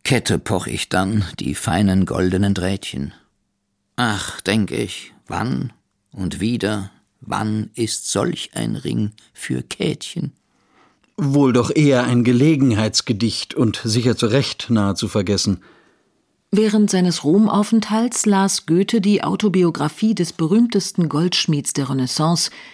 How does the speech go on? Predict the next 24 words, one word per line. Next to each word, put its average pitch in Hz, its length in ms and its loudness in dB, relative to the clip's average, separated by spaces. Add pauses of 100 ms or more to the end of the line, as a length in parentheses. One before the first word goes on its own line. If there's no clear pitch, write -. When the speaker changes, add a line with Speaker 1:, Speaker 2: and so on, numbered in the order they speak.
(140)
Speaker 3:
Benvenuto 180 520 4
Cellini, 190 680 4 (260)
und 117 160 -6
übertrug 120 460 -2
sie 139 120 2
ins 160 160 -2
Deutsche. - 380 -2 (960)
Cellini 226 400 4
schildert 240 420 0
darin 160 300 0
kraftvoll - 640 -2
sein 147 200 -4
Künstlerdasein 160 1000 0
im 147 160 -4
Italien 185 580 0
des 139 160 -4
sechzehnten 131 600 -4
Jahrhunderts. 131 760 -6 (920)
In 190 140 2
seinen 175 460 4
Traktaten 202 800 0
über 156 180 0
die 135 160 -2
Goldschmiedekunst, 156 1200 0